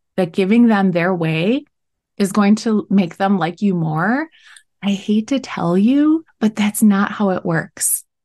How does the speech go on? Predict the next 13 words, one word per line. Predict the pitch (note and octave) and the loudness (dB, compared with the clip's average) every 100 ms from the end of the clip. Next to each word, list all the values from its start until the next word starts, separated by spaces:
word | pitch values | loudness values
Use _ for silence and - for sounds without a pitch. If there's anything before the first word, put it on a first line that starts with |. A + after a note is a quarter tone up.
| _ _ - | _ _ -2
All | G3 G#3 A3+ | 2 4 4
you're | A#3 A3+ | 4 4
doing | G3+ F#3 E3 E3 E3 | 4 2 2 2 0
is | F#3+ F3+ | -4 -4
teaching | - A#3 A3 G#3+ E3 | -2 0 2 2 2
them | D#3+ F3 - - _ - | -2 -2 -4 -8 _ -6
that | F#3 | -4
you | F#3 G#3 | 2 2
don't | E3+ G3 F#3 G#3+ - | 2 0 0 2 4
mean | A3 A3 | 4 6
what | G3 - | 4 0
you | F3+ F#3 | -2 -2
say | - D#3+ E3+ G#3+ C#4+ | -2 -2 0 0 -2